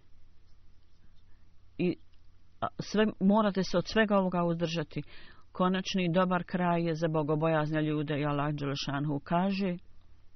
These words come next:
„Bogobojazni ljudi će imati dobar kraj, zato nastojite da tako činite,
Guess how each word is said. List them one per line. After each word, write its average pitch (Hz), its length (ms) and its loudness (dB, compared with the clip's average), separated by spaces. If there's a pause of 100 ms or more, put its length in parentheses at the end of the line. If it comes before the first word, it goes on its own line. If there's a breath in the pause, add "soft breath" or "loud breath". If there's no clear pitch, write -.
(1600 soft breath)
„Bogobojazni 175 1040 4
ljudi 185 300 0
će - 160 -2
imati 175 400 0
dobar 165 320 2
kraj, 151 280 -2
zato 180 340 0
nastojite 160 560 0
da 156 120 0
tako 156 320 -2
činite, 156 560 -2